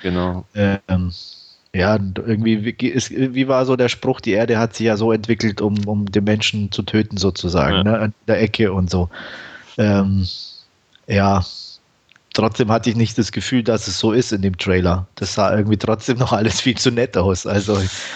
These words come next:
Speaker 2: da hätte ich mir irgendwie was anderes erwartet.
Speaker 1: Wö-,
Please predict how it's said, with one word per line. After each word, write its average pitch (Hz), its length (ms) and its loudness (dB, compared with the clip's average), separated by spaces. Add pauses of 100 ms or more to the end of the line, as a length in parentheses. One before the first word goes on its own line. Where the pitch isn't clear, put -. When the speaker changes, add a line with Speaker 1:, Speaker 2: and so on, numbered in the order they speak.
(140)
Speaker 2:
da - 100 -2
hätte 104 220 0
ich - 100 -2
mir 123 160 0
irgendwie 120 280 0
was 110 180 0
anderes 104 420 0
erwartet. 87 600 -2 (180)
Speaker 1:
Wö-, 101 120 -2